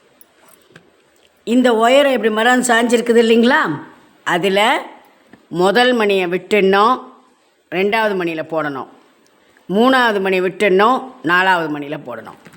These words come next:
அதே போலயே இந்த பக்கம் அந்த பன்னெண்டு மணி போட்டோமே,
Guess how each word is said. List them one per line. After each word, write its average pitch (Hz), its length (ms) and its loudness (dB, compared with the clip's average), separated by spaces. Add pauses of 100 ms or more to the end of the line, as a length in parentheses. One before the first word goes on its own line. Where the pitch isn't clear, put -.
(280)
அதே 208 400 2
போலயே 202 460 0
இந்த 190 340 0
பக்கம் 202 720 -2 (880)
அந்த 180 260 0
பன்னெண்டு 214 400 0
மணி 220 180 2
போட்டோமே, 175 560 -2